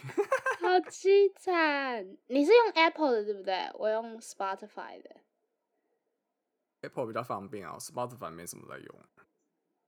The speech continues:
Speaker 1: 好吧，
Speaker 2: 但我用 Spotify 也是还不错，
Speaker 1: 那陈同学。
Speaker 2: 但，嗯，嗯，嗯，反正就是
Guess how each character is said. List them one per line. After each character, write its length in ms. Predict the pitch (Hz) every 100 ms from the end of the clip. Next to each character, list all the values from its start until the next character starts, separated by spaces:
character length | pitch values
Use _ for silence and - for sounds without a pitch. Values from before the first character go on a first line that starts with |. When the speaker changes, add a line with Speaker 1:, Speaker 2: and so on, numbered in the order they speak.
| _ _ _ _ _
Speaker 1:
好 80 | -
吧， 60 | 415
Speaker 2:
但 20 |
我 200 | 262 214
用 100 | 277
Spotify 720 | - 240 226 220 - 190 110
也 100 | 180
是 140 | 113 107
还 80 |
不 0 |
错， 0 |
Speaker 1:
那 40 | 107
陈 20 |
同 0 |
学。 340 | 107 98 76 98 _ - - 208 190 190 -
Speaker 2:
但， 280 | 214 190 196 _ _ _
嗯， 100 | 311
嗯， 400 | 302 233 208 220 180
嗯， 200 | 214 202
反 180 | 202
正 160 | 240 277
就 100 | 269
是 440 | 277 254 214 220